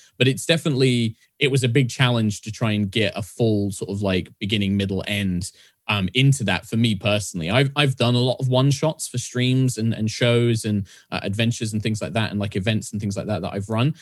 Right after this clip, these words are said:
And th-, my, the hardest thing for me is always containing it to that two hours, three hour session, 'cause I'm so used to running long form campaigns. I mean,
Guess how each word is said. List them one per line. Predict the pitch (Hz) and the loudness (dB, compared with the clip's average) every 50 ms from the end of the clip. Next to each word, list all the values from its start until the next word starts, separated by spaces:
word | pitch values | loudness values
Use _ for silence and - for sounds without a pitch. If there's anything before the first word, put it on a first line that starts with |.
| - - _ - | -20 -20 _ 0
And | 113 113 110 110 104 107 _ - 127 127 | 2 4 4 4 2 0 _ -6 -6 -6
th-, | 110 - - - | -6 -6 -6 0
my, | 127 127 113 110 117 | 2 2 4 2 2
the | 90 113 123 113 | 0 0 0 0
hardest | - - 165 160 160 143 131 127 - | 2 2 2 4 4 4 2 2 4
thing | - 135 127 | 4 4 4
for | 117 131 | 4 4
me | 120 117 107 | 2 4 4
is | 104 101 | 2 2
always | 117 113 113 110 98 - | 2 2 2 2 0 0
containing | - 120 113 110 - - 127 135 131 123 120 113 | 0 0 0 0 2 2 4 6 6 6 4 2
it | 107 98 - _ - | 2 0 -4 _ -14
to | - 107 | -10 -4
that | 104 104 98 95 - _ _ - | -2 0 0 0 -4 _ _ -12
two | - - 135 113 113 | -2 0 2 2 2
hours, | 107 104 101 101 98 - | 2 0 0 -2 -2 -4
three | - - 113 104 | -4 -2 -2 0
hour | 98 95 92 90 | 0 0 -2 -2
session, | 92 - - 92 92 - - 71 67 - - - - - _ - | -4 -4 -4 -4 -4 -6 -8 -8 -10 -10 -12 -18 -20 -16 _ -2
'cause | 135 113 | 0 2
I'm | 117 113 117 | 2 2 0
so | - - - 156 | 0 2 4 6
used | 143 131 117 120 131 127 120 - - - | 6 6 6 4 2 2 0 -2 -4 -2
to | 113 107 104 98 98 92 - _ - | -2 0 0 0 -2 -4 -6 _ -8
running | 107 107 117 117 117 113 110 104 101 101 101 98 104 | -4 0 2 2 2 2 0 0 0 0 -2 0 0
long | 107 113 117 117 113 110 | 0 2 2 2 2 0
form | 104 - 113 107 104 101 101 | 0 0 0 2 2 0 0
campaigns. | - 107 95 95 92 92 113 113 107 95 90 85 87 | 0 0 0 0 0 0 0 0 2 0 -2 -2 -2
I | 104 | -2
mean, | 101 98 95 95 92 | 0 0 0 0 -2